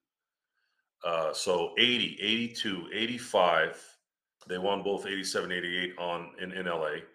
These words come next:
And then in two thousand, they won in L A. And then in oh one and oh two, they won on the road. They won in Philly, and then they won in Jersey.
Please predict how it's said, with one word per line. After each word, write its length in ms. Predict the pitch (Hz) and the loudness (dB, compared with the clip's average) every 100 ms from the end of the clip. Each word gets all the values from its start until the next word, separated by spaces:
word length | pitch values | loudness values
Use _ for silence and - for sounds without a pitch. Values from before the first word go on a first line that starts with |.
| _ - _ _ _ - | _ -20 _ _ _ -8
And 160 | 87 90 | -6 0
then 220 | 90 87 | 0 0
in 160 | 85 | -4
two 160 | - 117 | -8 -2
thousand, 480 | 113 104 101 90 90 | 6 6 6 0 -2
they 100 | 87 | -2
won 220 | 85 85 | 0 0
in 100 | 82 | 0
L 220 | 80 80 | -2 0
A. 200 | 78 85 - 82 | -2 -2 -8 -12
And 80 | |
then 140 | 80 80 | -10 -10
in 140 | 80 78 | -10 -6
oh 180 | 82 82 | -4 -2
one 280 | 90 101 92 | 2 2 2
and 120 | 85 | -2
oh 140 | 82 - | -4 -6
two, 240 | - 87 | -8 -6
they 120 | 82 | -4
won 240 | 78 80 82 | -4 -2 -2
on 80 | 80 | -4
the 80 | |
road. 300 | 76 78 80 80 | -4 -2 -2 -2
They 80 | |
won 300 | 78 80 78 | -4 -4 -4
in 100 | 78 | -6
Philly, 460 | 73 - 85 85 85 | -10 -10 -6 -4 -4
and 140 | 80 78 | -4 -6
then 100 | 78 | -8
they 100 | 78 | -6
won 160 | 78 78 | -6 -6
in 140 | 76 73 | -8 -6
Jersey. 400 | 82 80 76 | -6 -6 -10